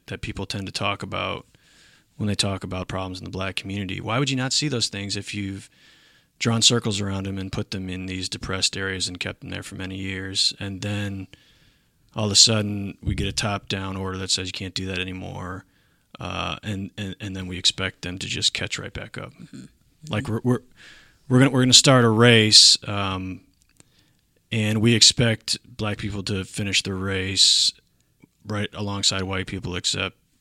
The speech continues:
Speaker 1: we're gonna have white people start about a hundred yards ahead.
Speaker 2: Mm-hmm.
Speaker 1: You know what I mean?
Speaker 2: The, the, the generational wealth when we were talking about with the homes.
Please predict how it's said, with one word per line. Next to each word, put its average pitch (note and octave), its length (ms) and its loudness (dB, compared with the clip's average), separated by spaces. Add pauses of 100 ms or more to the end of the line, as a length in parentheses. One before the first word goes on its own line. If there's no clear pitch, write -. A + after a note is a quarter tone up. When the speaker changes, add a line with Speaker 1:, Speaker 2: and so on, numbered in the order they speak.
(200)
Speaker 1:
we're F2+ 140 -10
gonna F2+ 140 -6
have F#2+ 220 -10
white F2+ 260 -6
people F2 580 -10
start F#2+ 280 -4
about E2 200 -8
a - 40 -12
hundred - 200 -12
yards - 260 -14
ahead. - 220 -14 (260)
Speaker 2:
Mm-hmm. C#3 240 -10
Speaker 1:
You G2+ 80 -8
know G2 80 -8
what G2 100 -10
I G2 40 -12
mean? G2 180 -12 (560)
Speaker 2:
The, F3 160 -2
the, E3+ 280 -2
the D#3 240 -4
generational F3 640 -2
wealth E3 260 -2
when D3 100 0
we D3 80 2
were C#3+ 100 2
talking D3 340 0
about C3+ 280 0
with D3 220 2
the C3 80 -4
homes. D3 600 0